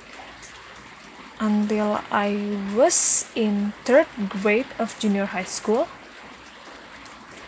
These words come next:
I was a student with the highest national exam score in my school.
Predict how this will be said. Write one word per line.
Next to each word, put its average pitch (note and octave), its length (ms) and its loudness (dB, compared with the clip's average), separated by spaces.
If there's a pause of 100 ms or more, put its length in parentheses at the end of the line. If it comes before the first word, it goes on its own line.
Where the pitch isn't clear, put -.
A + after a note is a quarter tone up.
(760)
I A#3 160 4
was A3 320 2
a - 60 -2
student G#3+ 680 4
with G#3 220 0
the A3 100 4
highest D4+ 840 2
national A#3+ 640 2
exam A3+ 460 -2
score A3 720 6 (720)
in A#3+ 280 6
my G3 140 -2
school. - 320 -6